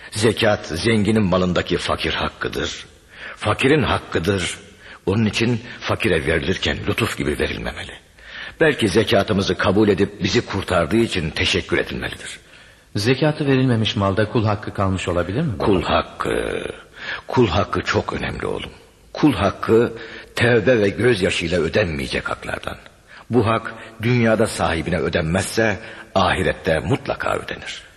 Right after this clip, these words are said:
Speaker 2: Çok geniş bir mesele değil mi baba? Bir arkadaşımızın gıybetini etsek üzerimize hakkı geçebiliyor.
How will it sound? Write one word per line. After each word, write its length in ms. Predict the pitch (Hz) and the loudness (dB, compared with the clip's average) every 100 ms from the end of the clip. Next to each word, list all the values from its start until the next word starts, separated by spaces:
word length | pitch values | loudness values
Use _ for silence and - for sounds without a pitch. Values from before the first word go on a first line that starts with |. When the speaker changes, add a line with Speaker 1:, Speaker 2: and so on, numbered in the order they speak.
| - _ - | -20 _ -4
Speaker 2:
Çok 240 | 208 - | -2 0
geniş 320 | 143 139 151 | 4 4 2
bir 60 | 120 | 0
mesele 420 | 104 85 95 92 | -2 -2 -2 -2
değil 100 | 90 | 0
mi 80 | 107 | 0
baba? 240 | 80 78 69 - - - | -2 -2 -6 -12 -16 -2
Bir 140 | 123 | 2
arkadaşımızın 720 | 135 127 123 113 117 107 113 | 4 4 2 2 0 0 0
gıybetini 420 | 101 92 95 92 | 0 0 -2 -2
etsek 300 | 92 - 123 | -2 -2 -4
üzerimize 500 | 101 98 107 101 98 | -4 0 0 2 2
hakkı 300 | 104 95 - | 0 0 -2
geçebiliyor. 640 | 87 85 - 73 71 64 | -4 -4 -4 -4 -4 -6